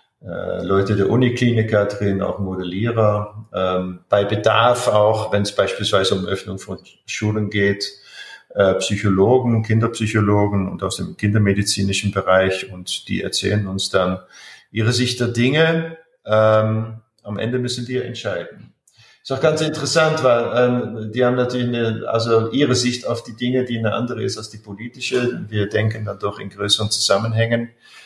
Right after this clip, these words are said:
Äh, aber es ist sehr wertvoll. Ähm, und, ähm, da wir ja faktenbasiert entscheiden wollen, ähm, hören wir ja auch auf sie und versuchen, unsere, äh, Beschlüsse auch, äh, mit deren Ansichten in Einklang zu bringen.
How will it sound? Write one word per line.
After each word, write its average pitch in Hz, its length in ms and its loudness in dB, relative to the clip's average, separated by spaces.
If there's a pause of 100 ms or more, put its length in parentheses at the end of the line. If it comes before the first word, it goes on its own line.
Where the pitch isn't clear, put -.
(200)
Äh, 101 60 0
aber 104 300 2
es 110 100 0
ist 120 140 -2
sehr 113 200 4
wertvoll. 156 720 0 (420)
Ähm, 113 520 2
und, 110 420 -2
ähm, 104 540 0
da 110 280 2
wir 110 80 0
ja 101 140 4
faktenbasiert 117 1120 -2 (400)
entscheiden 117 600 0
wollen, 107 480 0
ähm, 101 420 -2 (220)
hören 117 380 4
wir 92 140 0
ja 92 200 2
auch - 240 -4
auf - 200 -6
sie 135 440 2 (280)
und 107 140 -6
versuchen, 107 520 2
unsere, 98 720 2 (120)
äh, 95 180 -2
Beschlüsse 101 600 -2
auch, 95 380 -2
äh, 95 240 0
mit 101 240 0
deren 101 280 4
Ansichten 101 520 -2
in 90 100 0
Einklang 85 400 -8
zu - 140 -8
bringen. - 300 -12